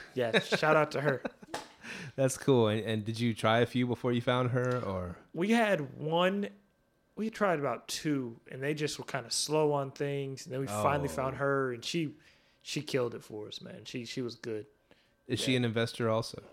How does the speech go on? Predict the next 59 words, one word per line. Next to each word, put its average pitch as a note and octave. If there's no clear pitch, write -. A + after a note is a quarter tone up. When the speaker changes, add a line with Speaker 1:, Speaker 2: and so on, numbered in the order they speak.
Speaker 1:
Uh, D#3
yes. D3
I'm C3
trying G3+
to B2+
remember D3
her D3
dang D3
name. D3
Her C#3+
last D#3+
name. B2
I B2
know E3+
her C3
first C#3+
name, A#2
but A#2
I'm A2
trying A3+
to G#3
remember E3
her D3
last C#3+
name. C#3
She -
was E3
a D3+
really C#3
good B2
agent. A#2+
I'll, B2+
I'll, C3+
I'll, D3+
it'll D3+
come C#3+
to A#2
me A2+
in A2+
a -
second. A#2
Speaker 2:
Cool, G2+
cool. F#2+
And G#2+
you G#2+
think G#2+
your G#2
wife G#2
has G2
that E2
killer F#2+
instinct? -
Speaker 1:
I C#3+
think E3+
she C3+
does. A#2
'Cause -
she, G3
like, C#3+